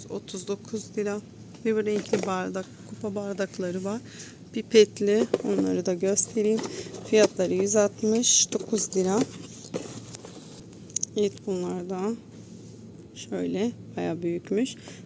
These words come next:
Pipetleri de içinde tabii ki. İki adet de pipetleri var böyle. Şöyle farklı renkleri var.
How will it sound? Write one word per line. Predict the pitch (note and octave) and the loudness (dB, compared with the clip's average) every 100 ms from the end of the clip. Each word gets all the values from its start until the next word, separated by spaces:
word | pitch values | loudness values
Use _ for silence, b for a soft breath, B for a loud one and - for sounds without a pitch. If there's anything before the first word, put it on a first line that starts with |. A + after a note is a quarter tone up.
| - | -16
Pipetleri | - - G3 - F3+ F#3 | 0 2 2 2 0 2
de | G3 G#3+ - - - | 4 2 0 -8 -10
içinde | G3 - F#3 F3 | -4 0 2 0
tabii | - F#3 E3+ E3+ | 0 0 0 -2
ki. | - G#3+ - | 2 2 2
İki | G#3 - | -2 -2
adet | F#3+ F3 F#3 - | 0 2 0 0
de | G3+ A#3 - B - - - | 0 0 0 B -8 -12 -14
pipetleri | - - G3+ - F#3 F#3 F#3 | -14 2 4 6 4 4 4
var | F3+ F3 F3 | 2 0 0
böyle. | F3 E3 F#3+ A#3 - - - - - - - - - - - - - - | 0 2 2 2 0 -12 -14 -8 -4 -2 -4 -6 -8 -6 -6 -10 -12 -12
Şöyle | - G3 F3+ E3 F#3 F#3 F#3+ - | -6 -2 -2 -2 -4 -6 -8 -6
farklı | G3 - G3+ | -4 -4 -2
renkleri | G3 F#3+ F3+ G#3+ F3+ F3+ | 2 2 0 -2 -2 0
var. | F#3+ | -2